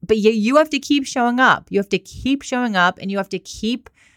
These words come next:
you have to have this blind faith and almost, like, blind confidence in yourself that you can do it. You can make your business work,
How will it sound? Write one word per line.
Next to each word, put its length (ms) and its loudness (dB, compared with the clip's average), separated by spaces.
you 220 -2
have 160 0
to 100 -2
have 720 2
this 200 -2
blind 1080 0
faith 880 -4
and 120 0
almost, 380 2
like, 140 -2
blind 640 0
confidence 640 -4
in 120 -4
yourself 600 0
that 180 2
you 720 -2
can 760 0
do 240 2
it. 460 -4
You 300 0
can 680 0
make 280 0
your 120 2
business 460 -4
work, 580 0